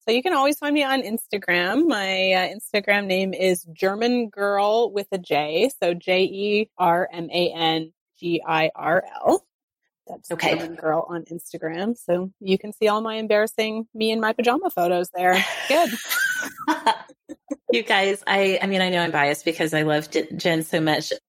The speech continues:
Speaker 2: but really she has a great feed and really good inspiration for just, like, shots that you wouldn't think,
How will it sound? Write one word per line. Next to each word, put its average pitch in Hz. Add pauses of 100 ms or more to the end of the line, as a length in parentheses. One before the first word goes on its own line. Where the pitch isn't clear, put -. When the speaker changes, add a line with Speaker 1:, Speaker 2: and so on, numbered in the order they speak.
(220)
Speaker 2:
but -
really 180
she 160
has 175
a 160
great 156
feed 160
and 160
really 180
good 208
inspiration 165
for 160
just, 156
like, 135
shots 143
that -
you 156
wouldn't 147
think, 139